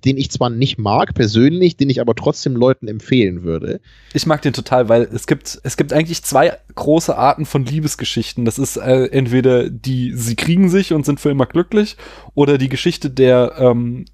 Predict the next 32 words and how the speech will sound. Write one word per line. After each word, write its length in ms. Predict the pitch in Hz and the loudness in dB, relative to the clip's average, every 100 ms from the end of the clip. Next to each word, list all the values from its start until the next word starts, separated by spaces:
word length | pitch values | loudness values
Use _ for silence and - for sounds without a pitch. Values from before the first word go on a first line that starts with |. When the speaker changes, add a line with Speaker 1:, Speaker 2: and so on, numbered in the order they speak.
| _ - | _ 0
Speaker 2:
unglücklichen 720 | 202 208 127 113 120 131 120 | 2 2 0 -2 -2 -2 -2
Liebe, 400 | 113 117 147 180 | -2 0 2 2
so 200 | 165 143 | 2 0
die 120 | 123 | 0
Liebe, 220 | 120 139 135 | -2 0 2
die 80 | |
auseinanderbricht 880 | 123 131 123 139 160 - 170 - - | 2 2 0 2 2 2 0 0 -4
und 260 | 123 127 131 | -4 -2 -2
am 160 | 127 | -2
Ende 380 | 123 135 135 135 | -2 -2 0 0
sind 120 | 135 | -2
alle 220 | 135 127 127 | 2 2 2
traurig. 460 | - 131 165 - - - 151 - | 2 2 2 -2 -6 -14 -12 0
Und, 580 | 143 139 135 123 - | 2 2 0 -4 -4
äh, 140 | 143 127 | 2 4
Lost 260 | 127 147 160 | 4 0 -2
in 60 | |
Translation 440 | - 139 139 - 143 | -2 -2 -2 0 -2
ist 80 | |
so 80 | - | 0
einer 180 | 127 135 | 0 0
der 120 | 131 | 0
ganz, 280 | - 185 - | -2 -6 -4
ganz 240 | 151 147 | -4 -2
wenigen 300 | 143 160 151 | 0 0 0
Filme, 600 | 139 - 180 185 185 185 | -2 2 2 4 4 2
die 240 | 165 147 143 | 0 -4 -4
die 220 | 139 135 - | -4 -6 -6
dritten 520 | 175 - 202 160 127 | -4 -2 -2 -2 2
Weg 220 | 147 - | 2 2
machen, 220 | 117 131 | -2 0
nämlich 240 | 139 135 | 0 -2